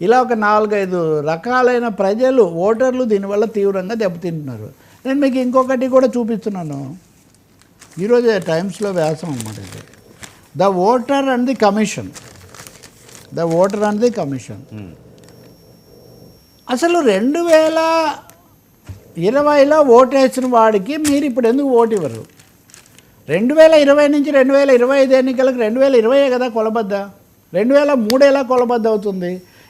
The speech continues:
Speaker 1: ఇదే కనుక తీసుకుంటే జరగబోయే రాష్ట్రాలు అన్నీ కీలకమైనవే.
Speaker 2: Hmm.
Speaker 1: అస్సాం, బెంగాల్,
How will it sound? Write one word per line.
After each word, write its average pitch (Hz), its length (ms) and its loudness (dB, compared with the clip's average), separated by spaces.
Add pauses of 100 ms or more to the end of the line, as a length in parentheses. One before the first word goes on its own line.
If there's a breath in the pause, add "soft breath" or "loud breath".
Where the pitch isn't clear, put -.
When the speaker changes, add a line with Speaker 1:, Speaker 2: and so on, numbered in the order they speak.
Speaker 1:
ఇదే 302 300 4
కనుక 294 360 0
తీసుకుంటే 277 580 0
జరగబోయే 247 580 4
రాష్ట్రాలు 233 460 4
అన్నీ 226 200 0
కీలకమైనవే. 247 720 -4 (240)
Speaker 2:
Hmm. 90 240 -20 (460 soft breath)
Speaker 1:
అస్సాం, 247 540 -6 (540)
బెంగాల్, 196 600 -4